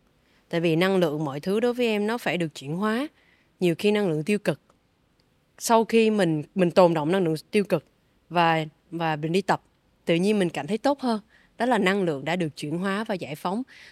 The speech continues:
Thì đối với em thì em cảm thấy là mình có một nguồn năng lượng khá là lớn. Nếu như nó không được chuyển hóa và giải phóng ra thì nó sẽ,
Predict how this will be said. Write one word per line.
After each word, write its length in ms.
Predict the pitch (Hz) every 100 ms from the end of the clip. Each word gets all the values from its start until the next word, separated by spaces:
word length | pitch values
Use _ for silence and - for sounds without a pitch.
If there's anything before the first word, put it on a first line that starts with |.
| _
Thì 180 | 180 160
đối 200 | 175 196
với 120 | 247
em 220 | 226 208
thì 160 | 196 156
em 160 | 180
cảm 200 | 190 143
thấy 140 | 170 214
là 80 | 214
mình 220 | 170 151
có 120 | 196
một 160 | 196 160
nguồn 280 | 170 160 156
năng 180 | 170 175
lượng 140 | 143
khá 140 | -
là 120 | 220 190
lớn. 300 | 175 196 311 - - _ -
Nếu 220 | 208 247
như 220 | 254 220
nó 100 | 226
không 300 | - 240 208
được 240 | 175 143 _ _ _ -
chuyển 200 | 165 156
hóa 360 | 190 220 247 302
và 100 | 208
giải 240 | 156 147 156
phóng 240 | 196 247
ra 340 | 277 247 240 262 - - _
thì 100 | -
nó 120 | 175
sẽ, 180 | 208 190